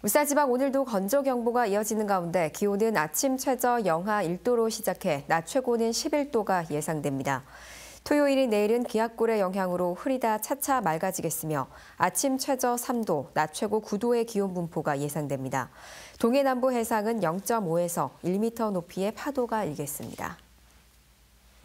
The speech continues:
이선호 울주군수가 신년 기자회견에서 영남 알프스에 호랑이 생태원을 건립하겠다고 밝혔습니다.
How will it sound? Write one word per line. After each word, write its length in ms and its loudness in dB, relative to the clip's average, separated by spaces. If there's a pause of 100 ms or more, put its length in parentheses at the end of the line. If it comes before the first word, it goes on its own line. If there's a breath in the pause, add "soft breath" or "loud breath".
(680 loud breath)
이선호 380 4
울주군수가 720 2
신년 420 0
기자회견에서 1080 0
영남 320 2
알프스에 540 0
호랑이 500 0
생태원을 640 0
건립하겠다고 840 -2
밝혔습니다. 720 -4